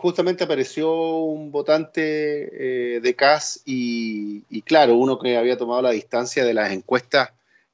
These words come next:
eh, yo coloqué en duda que, que eso fuera tan así.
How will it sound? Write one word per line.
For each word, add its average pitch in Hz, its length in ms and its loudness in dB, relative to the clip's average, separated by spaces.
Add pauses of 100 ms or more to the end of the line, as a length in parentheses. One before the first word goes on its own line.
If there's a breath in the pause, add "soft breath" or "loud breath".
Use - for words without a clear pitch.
(100)
eh, 85 220 -18 (320)
yo 123 540 6
coloqué 120 460 2
en 117 140 -2
duda 165 800 0 (460)
que, 131 400 -6
que 139 80 -6
eso 139 160 -10
fuera 139 240 -4
tan 147 120 -2
así. 160 400 -2